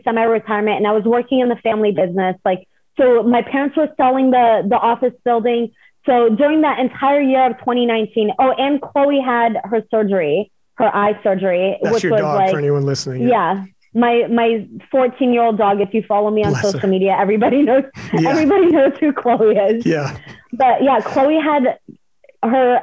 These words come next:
Speaker 1: eye surgery that destroyed my recovery because she got cataract removal surgery in both of her eyes, and it's a thirty-day around the clock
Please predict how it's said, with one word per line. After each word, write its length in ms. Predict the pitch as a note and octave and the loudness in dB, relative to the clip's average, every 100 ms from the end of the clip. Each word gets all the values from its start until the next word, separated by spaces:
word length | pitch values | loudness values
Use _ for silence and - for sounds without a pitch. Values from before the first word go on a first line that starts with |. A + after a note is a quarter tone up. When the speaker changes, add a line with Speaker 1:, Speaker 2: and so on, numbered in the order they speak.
| - | 0
Speaker 1:
eye 200 | B3 B3+ | -2 0
surgery 560 | B3+ A3 G#3+ G3+ G#3+ G#3 | -2 0 0 2 0 0
that 380 | A3 G#3+ G#3 - _ _ _ | 0 2 0 -2 _ _ _
destroyed 1300 | A3 D#4 D4 - - - - A3+ C4 C#4 C4+ A#3+ A3+ G#3+ | 0 2 0 -8 -20 -20 -4 0 4 4 4 4 2 0
my 160 | A3 G#3+ | 0 0
recovery 720 | G#3 G#3 - G3+ G3 F#3 F3+ | 0 -2 -2 -2 0 0 0
because 520 | G3 G3 A3 G#3+ G3+ - _ _ _ _ - | -2 -2 0 0 0 -8 _ _ _ _ -8
she 100 | - | -4
got 300 | D#4 E4 C#4 | 0 0 0
cataract 420 | C4+ C4 C4 C4 C4 | 0 2 2 2 0
removal 400 | B3+ B3+ C4 C4 | 0 2 0 -2
surgery 340 | C4+ A#3+ C4 B3 | -2 0 0 0
in 120 | G#3+ | 0
both 180 | G#3+ A3 | 0 0
of 100 | A3 | -2
her 180 | A3 G3 | -2 0
eyes, 240 | G3+ A3 | 0 0
and 140 | A#3 A3+ | 0 0
it's 160 | G#3+ | -2
a 80 | A#3 - - | -4 -4 -2
thirty-day 960 | B3+ B3+ B3 A3 G#3+ G#3+ G#3+ G#3 G3+ _ _ _ _ | 0 2 0 0 0 2 2 2 -2 _ _ _ _
around 400 | A#3 A3 G#3+ A3+ | -2 0 2 0
the 100 | A3+ | 0
clock 460 | A3 - G3 G3 G3 | -2 -2 0 0 -4